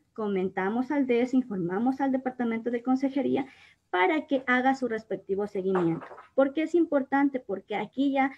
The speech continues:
si el chico otra vez infringe en un acto indisciplinario, ¿sí?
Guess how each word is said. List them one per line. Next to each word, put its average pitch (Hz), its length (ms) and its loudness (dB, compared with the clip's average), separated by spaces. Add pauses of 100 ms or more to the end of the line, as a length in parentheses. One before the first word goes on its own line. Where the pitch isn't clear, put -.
(120)
si - 180 -2
el 208 160 -2
chico 277 500 -4
otra 247 340 0
vez 233 200 -4
infringe 208 600 -6 (140)
en 196 200 -2
un 240 160 2
acto 240 260 -2
indisciplinario, 190 960 -2 (200)
¿sí? 269 260 0